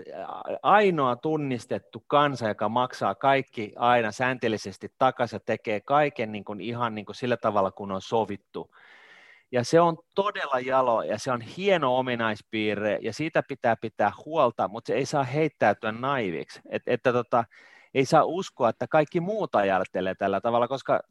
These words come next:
tossahan nyt oli pitkä lista siitä, että ei tosiaankaan ajattele. Ja, ja näin ollen, niin meidän pitäisi tehdä tällainen niin kuin disruptiivinen,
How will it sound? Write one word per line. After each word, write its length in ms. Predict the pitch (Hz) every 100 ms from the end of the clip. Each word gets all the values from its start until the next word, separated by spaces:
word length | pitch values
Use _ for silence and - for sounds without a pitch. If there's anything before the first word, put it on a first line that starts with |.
| -
tossahan 340 | 165 - 151
nyt 140 | 165
oli 140 | 165 165
pitkä 360 | - 180 165
lista 260 | 156 156 147
siitä, 300 | 165 156 135
että 220 | 139 139 -
ei 180 | 156 151
tosiaankaan 640 | - 151 156 151 151 170
ajattele. 640 | - 175 127 - 85 73 -
Ja, 200 | 101 120 -
ja 80 | 135
näin 400 | 151 180 170 -
ollen, 640 | 135 123 104 87 76 69 - -
niin 200 | 120 113
meidän 460 | 143 156 143 120 -
pitäisi 440 | 156 - 143 -
tehdä 340 | 127 131 117
tällainen 520 | - 120 113 107 104 104
niin 140 | 101
kuin 160 | 104 98 _ _ - - - _ - 123
disruptiivinen, 1300 | 226 - 127 123 104 - 110 101 95 98 92 92